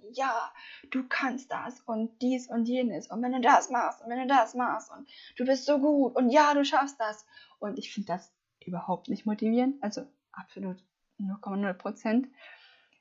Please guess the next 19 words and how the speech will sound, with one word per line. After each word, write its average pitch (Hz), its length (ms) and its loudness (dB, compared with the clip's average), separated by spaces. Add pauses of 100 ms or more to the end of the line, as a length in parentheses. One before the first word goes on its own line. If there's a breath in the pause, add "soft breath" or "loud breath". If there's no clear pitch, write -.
(100)
Ihr 196 100 0
könnt - 320 -6
euch 220 80 -6
mal 202 160 0
so 208 60 -2
ein 208 80 2
Video 214 180 0
angucken, 214 540 -4
aber 185 300 -6 (420)
nein, 208 280 -2
danke. 233 400 2 (1700 loud breath)
Ähm, 214 240 2
was 214 260 -2
mir 254 480 6
halt 196 280 -6
auch 190 240 -6 (280)
sehr 202 440 4
extrem 190 720 -6 (800)
hilft 214 500 0